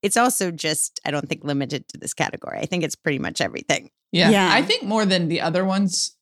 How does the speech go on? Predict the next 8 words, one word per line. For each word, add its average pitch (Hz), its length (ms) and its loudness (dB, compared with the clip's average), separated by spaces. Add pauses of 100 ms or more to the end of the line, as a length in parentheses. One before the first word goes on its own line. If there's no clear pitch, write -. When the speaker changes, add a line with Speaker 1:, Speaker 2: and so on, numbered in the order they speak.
Speaker 2:
especially 175 640 2
this 170 320 2
one 190 220 4
for 196 180 0
me, 202 420 2 (1400)
because 196 260 6
I 170 120 6
love 165 520 2